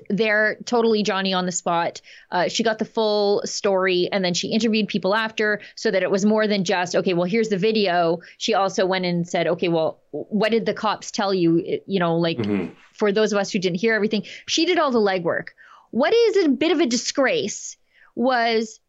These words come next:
Speaker 1: how quickly her work was stolen and unattributed to her. And that is the
Speaker 2: Mm-hmm.
Speaker 1: kind of stuff that I expect from left-wing outlets and not from our fellow travelers in the conservative movement, but I think they've gone out of their way to make it right. Uh, moral of the story, don't,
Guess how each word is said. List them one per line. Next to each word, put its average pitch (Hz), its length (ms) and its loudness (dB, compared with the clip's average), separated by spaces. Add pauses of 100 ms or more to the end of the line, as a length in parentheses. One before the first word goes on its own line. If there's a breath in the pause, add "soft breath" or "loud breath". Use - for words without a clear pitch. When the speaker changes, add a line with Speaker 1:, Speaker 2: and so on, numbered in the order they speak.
Speaker 1:
how 311 180 -2
quickly 339 360 -2
her 277 140 0
work 240 280 0
was 226 180 -2
stolen 240 440 0 (420)
and 247 160 2
unattributed 190 680 0
to 185 140 -2
her. 165 380 -2
And 185 320 -2
that 254 200 -2
is 403 140 0
the 370 60 -6
Speaker 2:
Mm-hmm. 311 80 -4
Speaker 1:
kind 302 120 -2
of 269 60 -4
stuff 247 220 -6
that 233 100 -2
I 240 80 0
expect 233 380 -6
from 185 180 -4
left-wing 202 600 -4
outlets 185 460 -2
and 208 180 0
not 226 280 -2
from 202 320 -2
our 185 240 0
fellow 185 280 0
travelers 185 480 -2
in 170 60 -4
the 170 60 -2
conservative 170 480 -4
movement, 233 380 -4
but - 80 -2
I 165 60 0
think 170 180 -6
they've 165 160 -4
gone 175 180 -2
out 165 120 0
of 160 80 -2
their 180 100 2
way 240 160 2
to 262 60 0
make 214 160 0
it - 60 0
right. 294 360 -2 (400 loud breath)
Uh, 220 180 0
moral 226 300 4
of 202 80 0
the 196 60 0
story, 185 260 0
don't, 175 340 -4